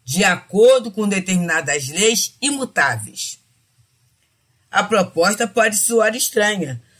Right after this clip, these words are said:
uma vez que Jesus ministrou seus ensinamentos de forma simbólica, por meio de histórias simples.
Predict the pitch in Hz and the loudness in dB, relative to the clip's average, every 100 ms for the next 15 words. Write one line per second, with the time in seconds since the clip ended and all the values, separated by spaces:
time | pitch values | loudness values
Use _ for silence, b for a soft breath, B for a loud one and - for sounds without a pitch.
0 | b - 233 233 196 240 320 330 247 240 | b 0 2 2 2 0 0 -2 -2 0
1 | 196 226 220 208 190 156 - 190 208 196 | 0 -2 -2 -2 -2 -2 -4 -4 -2 -2
2 | 180 175 170 165 147 160 208 190 180 202 | -2 -2 -2 -2 -2 -2 -4 -2 -2 2
3 | 190 175 - 269 185 214 208 151 139 135 | 2 2 0 2 4 4 2 -2 -8 -8
4 | B B B 220 202 202 220 190 185 - | B B B 2 4 6 4 2 -2 0
5 | 185 196 208 - 165 160 - 123 - | 0 0 0 -2 -6 -10 -12 -12 -12